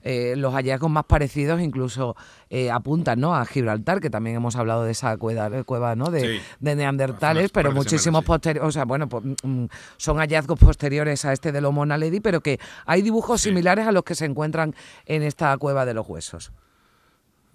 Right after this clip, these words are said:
Speaker 2: Efectivamente, si tomamos esas rayas en las paredes como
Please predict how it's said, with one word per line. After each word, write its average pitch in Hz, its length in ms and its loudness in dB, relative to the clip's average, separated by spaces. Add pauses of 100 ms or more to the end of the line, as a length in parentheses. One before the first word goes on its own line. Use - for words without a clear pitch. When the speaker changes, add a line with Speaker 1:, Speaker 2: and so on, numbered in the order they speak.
(140)
Speaker 2:
Efectivamente, 110 680 -4
si - 180 -8
tomamos 123 580 -4
esas 127 720 0
rayas 131 380 0
en 127 100 0
las 123 80 -2
paredes 117 400 -4
como 107 560 -8